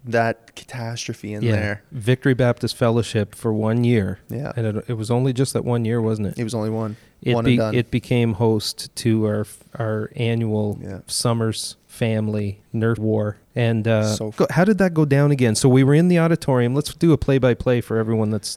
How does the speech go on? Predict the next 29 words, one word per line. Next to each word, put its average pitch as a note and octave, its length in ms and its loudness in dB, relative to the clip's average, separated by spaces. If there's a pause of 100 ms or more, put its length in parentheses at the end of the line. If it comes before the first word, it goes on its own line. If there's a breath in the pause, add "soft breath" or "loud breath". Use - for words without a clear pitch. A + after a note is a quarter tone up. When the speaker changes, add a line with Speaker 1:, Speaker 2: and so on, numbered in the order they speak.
Speaker 2:
that's - 220 -6
listening A2+ 340 -4
here. G2+ 240 -4 (380 loud breath)
We C3 100 6
were, C3 200 4
we C3+ 140 4
were B2+ 140 4
at, C#3 140 0
we B2+ 300 0
had C3+ 120 0
the A#2+ 80 2
whole C#3+ 180 2
church D3+ 280 -2
to C#3+ 100 0
ourselves, A2 480 0
obviously. G#2+ 540 -2
Speaker 1:
Yeah. A2+ 160 -6 (420 soft breath)
Speaker 2:
In C3 160 2
the C3+ 140 4
auditorium, A#2+ 760 0 (760 soft breath)
someone E3 480 4
was C#3+ 140 4
hiding B2+ 680 0
over B2 340 0
by A2 400 -2
the A2+ 100 -2
piano, A#2 460 0
or A2 180 0
the, G2+ 180 -4